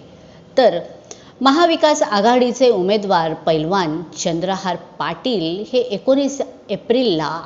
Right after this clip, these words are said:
आपला अर्ज दाखल करणार असून, अर्ज दाखल करण्याचा तो शेवटचा दिवस आहे.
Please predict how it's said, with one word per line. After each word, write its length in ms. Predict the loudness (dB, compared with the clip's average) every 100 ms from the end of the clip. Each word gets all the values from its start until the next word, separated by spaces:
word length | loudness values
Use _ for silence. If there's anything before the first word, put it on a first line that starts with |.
| -12
आपला 300 | -8 -4 -4
अर्ज 380 | -4 -6 -6 -8
दाखल 560 | -8 -8 -8 -2 -2
करणार 440 | 0 -2 -2 -4 -4
असून, 560 | -6 -8 -6 -6 -6 -10 -18 -20 -20 -20 -14 0
अर्ज 260 | 2 2
दाखल 460 | 2 2 2 2 0
करण्याचा 600 | 2 2 2 0 0 -4
तो 280 | -4 -2 -2
शेवटचा 640 | 2 2 4 2 2 -2
दिवस 400 | -2 -2 -2 -4 -6
आहे. 400 | -10 -8 -8